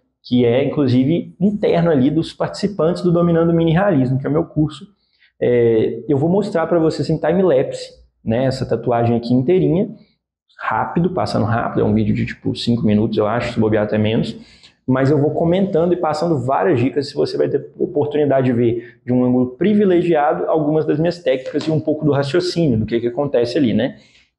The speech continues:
Sobre isso também. Se você quiser ver essa tatuagem na íntegra, você vai ter que entrar, se inscrever.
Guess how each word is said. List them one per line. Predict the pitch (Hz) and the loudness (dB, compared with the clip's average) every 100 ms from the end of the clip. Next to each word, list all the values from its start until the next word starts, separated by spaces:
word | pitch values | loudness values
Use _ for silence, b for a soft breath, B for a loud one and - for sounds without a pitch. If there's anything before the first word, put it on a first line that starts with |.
| _ _ _ _ _ | _ _ _ _ _
Sobre | - - 143 135 135 | -10 -2 0 2 2
isso | 120 - | 2 -2
também. | - 202 196 214 117 - B B | -2 2 2 2 0 -6 B B
Se | - 165 | -6 0
você | 175 180 170 | 0 0 0
quiser | 165 160 139 | 2 2 2
ver | 127 | 2
essa | 123 123 | 0 -2
tatuagem | 120 - 113 110 | -2 -2 0 0
na | 110 123 165 | 2 2 2
íntegra, | 202 196 220 113 - - - _ | 2 0 0 -2 -2 -4 -10 _
você | - - | -10 -4
vai | 131 | 0
ter | 131 135 | 0 0
que | 165 | 0
entrar, | 175 165 151 - - | -2 0 -2 -4 -8
se | - 160 | -8 -6
inscrever. | - 175 165 120 151 - - | -2 0 0 0 -2 -4 -16